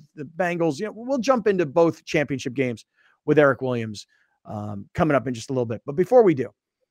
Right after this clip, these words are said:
so what is the story? I, I'm kinda, it's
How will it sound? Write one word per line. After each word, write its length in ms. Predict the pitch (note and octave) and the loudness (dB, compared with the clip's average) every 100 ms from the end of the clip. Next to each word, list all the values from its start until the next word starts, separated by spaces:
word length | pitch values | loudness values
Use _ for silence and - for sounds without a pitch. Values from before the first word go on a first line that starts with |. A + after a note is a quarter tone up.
| _ _ _ _ _ | _ _ _ _ _
so 460 | - A#3 A3+ G#3 - _ _ _ | -4 2 4 2 -2 _ _ _
what 260 | - A3 F#4 | -10 -4 0
is 220 | G#4+ D4 | 0 0
the 80 | F#3+ | -4
story? 800 | - - D#3+ D#3+ D3+ C#3 C3 - | -4 -2 2 4 4 2 -2 -6
I, 100 | E3+ - | -10 -6
I'm 160 | G3 G#3+ | -4 -4
kinda, 400 | - D4 D4 G#3+ | -4 0 0 0
it's 160 | F3 | -6